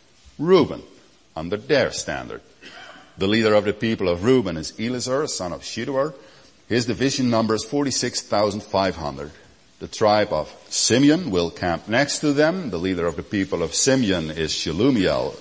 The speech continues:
son of Zurishaddai. His division numbers fifty-nine thousand three hundred. The tribe of Gad will be next.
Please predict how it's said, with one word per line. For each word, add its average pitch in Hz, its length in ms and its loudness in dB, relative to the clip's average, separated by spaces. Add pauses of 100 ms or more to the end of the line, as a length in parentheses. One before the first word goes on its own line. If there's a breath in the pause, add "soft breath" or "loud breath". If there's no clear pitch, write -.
(140)
son 92 300 0
of 78 300 0
Zurishaddai. 107 880 0 (580 loud breath)
His 107 220 0
division 107 480 -4
numbers 98 380 0
fifty-nine 101 640 -4
thousand 90 420 -6
three 90 240 -6
hundred. 80 400 -4 (420 soft breath)
The 78 80 -10
tribe 90 400 0
of - 160 -12 (220)
Gad 117 440 2 (200)
will 73 160 -10
be 69 80 -16
next. 107 560 -2